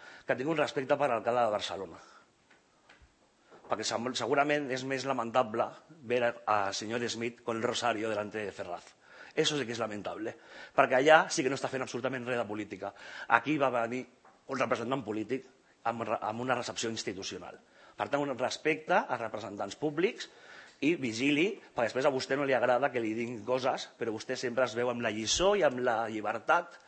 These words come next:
de dir als altres qui són i com són. Que si comunistes, que si no sé què, val? Jo no li diré el que penso per respecte.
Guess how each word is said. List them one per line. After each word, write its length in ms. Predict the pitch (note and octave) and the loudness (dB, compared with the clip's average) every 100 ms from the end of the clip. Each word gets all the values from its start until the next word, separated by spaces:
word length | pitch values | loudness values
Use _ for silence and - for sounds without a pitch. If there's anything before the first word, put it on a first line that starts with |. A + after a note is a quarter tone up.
| - - - A#2+ | -20 -20 -6 0
de 80 | A2 | 2
dir 100 | B2+ | 2
als 160 | C3+ A2+ | 0 -2
altres 320 | G#2+ C#3+ - - - - - _ _ | -4 -8 -10 -20 -20 -20 -20 _ _
qui 160 | - F3 | -2 2
són 380 | - G3+ D#4 D4 - - _ - | 4 4 2 -4 -14 -20 _ -6
i 140 | B2 | -4
com 240 | A#2 B2 G#2+ | 0 -2 -2
són. 240 | G2+ F#2 G2 _ _ _ | -8 -8 -12 _ _ _
Que 80 | - | -10
si 160 | G#2+ F#2+ | -8 -8
comunistes, 640 | G2+ C3+ F3 - F#3 F#3 | -6 -4 -2 2 2 2
que 80 | C#3 | -4
si 160 | A#2 | -6
no 60 | A2 | -8
sé 100 | G#2+ | -6
què, 220 | B2+ C#3+ D3+ - - - - | -2 0 -2 -8 -20 -20 -12
val? 320 | F#3 G3+ C#4+ - - - - - | -2 0 0 -4 -20 -20 -20 -10
Jo 80 | A#2+ | -4
no 80 | C3+ | -2
li 80 | C3 | 0
diré 140 | C3+ | 0
el 60 | C3+ | 0
que 80 | B2 | 0
penso 260 | C#3+ C#3+ | -2 -4
per 120 | C3+ A#2 | -4 -4
respecte. 420 | G2 F#2+ F2 | -4 -8 -12